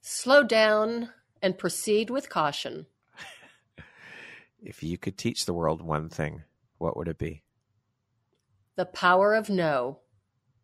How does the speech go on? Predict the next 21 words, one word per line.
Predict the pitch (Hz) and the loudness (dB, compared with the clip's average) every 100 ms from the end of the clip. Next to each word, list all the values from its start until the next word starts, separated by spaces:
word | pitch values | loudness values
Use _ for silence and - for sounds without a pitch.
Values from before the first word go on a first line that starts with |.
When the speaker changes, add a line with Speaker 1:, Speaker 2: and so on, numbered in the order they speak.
| _ _ _ _ _ _ _ _ _ | _ _ _ _ _ _ _ _ _
Speaker 2:
How | - 90 90 | -8 -4 -2
would | 90 | -4
you | 92 | -6
describe | 87 82 - 82 90 | -6 -6 0 0 -2
yourself | 92 123 135 - | -8 -8 -8 -12
in | 82 80 | -14 -8
one | 78 80 | -8 -8
word? | 76 - - _ _ _ _ _ _ _ _ _ _ _ _ _ _ _ _ _ - - - _ _ _ _ _ _ _ _ _ - - - - - _ _ _ _ _ _ _ _ - | -10 -12 -14 _ _ _ _ _ _ _ _ _ _ _ _ _ _ _ _ _ -20 -20 -20 _ _ _ _ _ _ _ _ _ -14 -14 -14 -16 -20 _ _ _ _ _ _ _ _ 0
Speaker 1:
I | 190 | 4
don't | 214 | 6
know | 233 254 | 8 8
if | 262 | 6
I | 240 | 8
can | 349 254 | 8 6
say | - 359 554 | 4 4 4
it. | - - 247 196 - | 4 0 0 -2 -6
<laughs> | 285 339 | -2 -2
Speaker 2:
Yes, | 98 95 - | -2 -4 -6
you | 98 | -4
can. | 139 170 104 _ _ _ _ _ _ _ _ _ - | -2 -4 -10 _ _ _ _ _ _ _ _ _ 4
Speaker 1:
Bitch. | 233 240 - - | 4 4 -2 -6